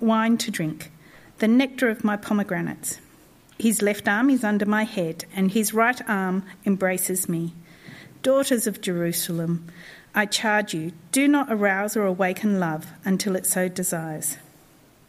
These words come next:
Who is this coming up from the wilderness, leaning on her beloved? Under the tree I roused you. There your mother conceived you. There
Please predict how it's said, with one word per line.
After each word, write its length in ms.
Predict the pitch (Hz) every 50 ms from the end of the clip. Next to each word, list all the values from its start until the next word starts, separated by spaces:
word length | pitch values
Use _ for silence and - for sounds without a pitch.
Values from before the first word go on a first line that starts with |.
| _ _ _ _ _ _ - - - - - - - _ _ _ _ -
Who 120 | - 403
is 200 | 427 415 330 254
this 260 | - 262 359 359 -
coming 300 | - - 240 214 190 180
up 140 | 180 190 190
from 200 | - - 185 175
the 60 | 170
wilderness, 640 | 160 196 247 339 320 269 214 165 156 - - - - - - -
leaning 380 | 226 226 262 294 294 269 220
on 140 | 190 185 185
her 140 | 170 196 202
beloved? 580 | 185 196 185 180 190 220 294 - 233 165 185 - - - - - - - - - _ _ _ _ _ _ _ _ _ _ _ _ _ _ _ _ _ _ _ _ _ _ _ -
Under 300 | - 247 285 302 311 349
the 120 | 330 349 339
tree 560 | 311 - - 196 170 165 160 165 160 - - - -
I 80 | 202 202
roused 460 | 202 208 202 190 185 180 180 - -
you. 160 | 160 156 170 - - - - - - - -
There 140 | - 247 254
your 180 | 285 269 277 262
mother 300 | 233 220 214 214 - 220
conceived 640 | 214 - - 214 196 - - 185 180 180 185 -
you. 180 | 165 165 170 170 - - - - - - _ _ _ _ _ _ _ -
There 420 | 214 202 190 190 190 196 220 311